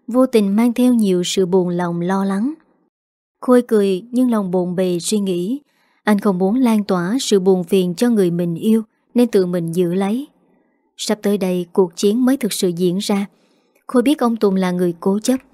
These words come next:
độc đoán, rất thích hơn thua với người khác. Ông ta sẽ không bao giờ buông bỏ chấp niệm,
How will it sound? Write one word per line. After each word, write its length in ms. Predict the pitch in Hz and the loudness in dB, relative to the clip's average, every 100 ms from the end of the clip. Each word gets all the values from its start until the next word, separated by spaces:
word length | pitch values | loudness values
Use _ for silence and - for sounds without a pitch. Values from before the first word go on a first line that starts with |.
| _ _ | _ _
độc 260 | - 180 170 | -2 -2 0
đoán, 300 | 196 190 254 - _ _ - | 0 2 -2 -6 _ _ -4
rất 200 | 214 254 | 0 2
thích 180 | 294 196 | 0 0
hơn 240 | 196 185 | 0 0
thua 300 | 175 190 180 | 0 0 2
với 160 | 175 233 | 2 2
người 200 | 196 170 | 2 -2
khác. 260 | 170 214 262 _ _ _ _ | 0 -2 -2 _ _ _ _
Ông 180 | - 240 | 0 0
ta 160 | 240 233 | 0 0
sẽ 160 | - | -2
không 200 | - 262 | 0 0
bao 160 | 254 254 | 2 0
giờ 240 | 247 185 175 | 0 -2 -2
buông 260 | 175 214 | 0 0
bỏ 240 | 185 180 175 | 0 -2 -4
chấp 300 | - 285 226 | -4 -6 -4
niệm, 240 | 185 165 | -4 -4